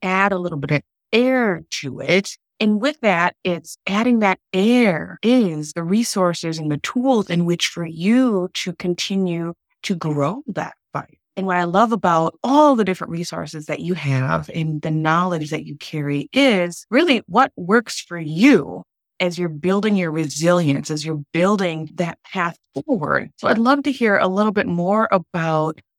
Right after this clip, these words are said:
some of the tools and resources. You know, you and I had had a conversation a little bit about, oh, talk about on this podcast, some things that came up was truly about some of the healthcare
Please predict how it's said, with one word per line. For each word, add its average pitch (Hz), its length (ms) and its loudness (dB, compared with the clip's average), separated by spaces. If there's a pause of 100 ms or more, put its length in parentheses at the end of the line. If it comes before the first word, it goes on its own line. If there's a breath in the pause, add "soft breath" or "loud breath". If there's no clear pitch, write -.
(100)
some 359 220 2
of 381 60 2
the 294 80 0
tools 285 320 2
and 214 160 4
resources. 190 760 -2 (120)
You 233 80 2
know, 190 160 4
you 269 160 6
and 247 80 2
I 226 140 6
had 214 80 2
had 185 160 2
a 180 40 0
conversation 175 880 -2
a 175 80 2
little 180 220 2
bit 175 160 -2
about, 170 360 2
oh, 427 140 -2 (380)
talk 392 220 -4
about 359 200 6
on 247 140 4
this 247 180 0
podcast, 214 680 0
some 285 160 -2
things 302 240 -2
that 262 100 2
came 226 240 -2
up 320 160 4
was 220 220 -4
truly 262 640 2
about 202 640 2 (120)
some 294 100 0
of 370 60 2
the 339 40 2
healthcare 233 760 2